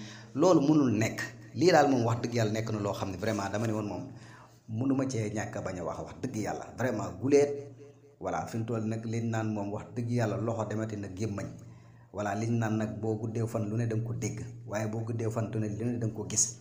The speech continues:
Waaye wax dëgg yàlla Salman mii moom fa mu jëm ak ñun kenn xamul. Voilà, kay boo nag wax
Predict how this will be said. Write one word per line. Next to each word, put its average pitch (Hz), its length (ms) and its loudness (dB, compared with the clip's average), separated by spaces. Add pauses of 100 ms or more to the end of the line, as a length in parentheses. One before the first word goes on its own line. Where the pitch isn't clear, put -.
(260)
Waaye 107 180 0
wax 113 180 0
dëgg 113 160 -4
yàlla 107 240 0
Salman 107 500 0
mii 117 160 0
moom 113 280 0 (420)
fa 120 140 -2
mu 120 120 2
jëm 117 200 4
ak 113 200 0
ñun 110 400 0
kenn 127 180 2
xamul. 90 340 -4 (400)
Voilà, 92 280 -4 (260)
kay 117 200 -2
boo 110 160 0
nag 123 320 -2
wax - 140 -10